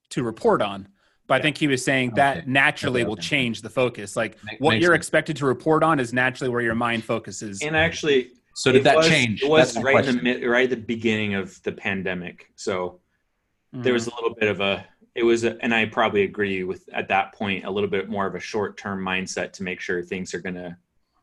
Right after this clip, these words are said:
Speaker 3: be okay in the short term. So that's, that's where that came from. But
Speaker 2: So
Speaker 3: um,
Speaker 2: has that changed?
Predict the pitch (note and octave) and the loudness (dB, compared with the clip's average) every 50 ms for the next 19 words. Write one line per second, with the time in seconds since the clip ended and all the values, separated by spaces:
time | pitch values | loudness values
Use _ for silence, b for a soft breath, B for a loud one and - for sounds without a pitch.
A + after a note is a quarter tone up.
0 | _ _ _ _ - G2 G2 F#2+ F#2 - - A2 G#2+ C3+ E3+ - _ - - G#2+ | _ _ _ _ -4 -2 -2 -2 -2 -4 -2 -2 -2 -2 -2 -6 _ -8 -6 -4
1 | A2+ A2 - B2+ B2 - - - C3 C#3 C#3+ - _ _ - - - G2+ F#2+ F#2 | -4 -2 0 -2 -2 -2 -2 -6 -6 -6 -8 -12 _ _ -10 -6 -4 -4 -4 -4
2 | - _ _ _ _ _ _ _ - - G#2+ G#2 - - - - _ - G2 F#2+ | -8 _ _ _ _ _ _ _ -2 0 0 0 -2 -6 -16 -12 _ -6 -6 -6
3 | - - F#2+ F#2+ F#2 - - - - F#2 F2 - - F2 F2 E2+ - - - - | -6 -8 -8 -8 -8 -8 -10 -12 -12 -14 -12 -10 -12 -12 -12 -12 -14 -14 -14 -14
4 | - - _ _ _ _ _ _ _ _ _ _ - - - B2+ A#2+ A2+ G#2+ - | -14 -16 _ _ _ _ _ _ _ _ _ _ -12 -2 2 4 4 6 4 2
5 | - A2 A#2 G#2+ B2 B2 - - A#2 A#2 B2+ D#3+ E3+ E3 - - | 2 2 4 4 4 4 4 2 0 2 2 2 0 -2 -4 -10